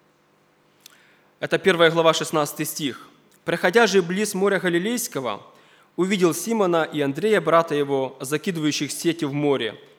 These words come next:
ибо они были рыло-, рыболовы. И сказал им Иисус: 'Идите за мною, я сделаю, что вы будете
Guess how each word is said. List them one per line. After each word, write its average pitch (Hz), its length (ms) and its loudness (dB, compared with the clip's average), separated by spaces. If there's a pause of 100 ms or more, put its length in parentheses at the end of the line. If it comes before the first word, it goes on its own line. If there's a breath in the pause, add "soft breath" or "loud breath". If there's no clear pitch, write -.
(120)
ибо 160 320 -2
они 180 180 0
были 160 260 0
рыло-, 139 520 0
рыболовы. 139 580 -4 (560 soft breath)
И 220 60 -6
сказал 226 380 4
им 170 140 -2
Иисус: 139 560 -8
'Идите 202 320 -2
за 170 120 0
мною, 123 420 -2
я 151 160 -4
сделаю, 190 400 -4
что 170 160 -8
вы 143 100 -6
будете 156 520 -6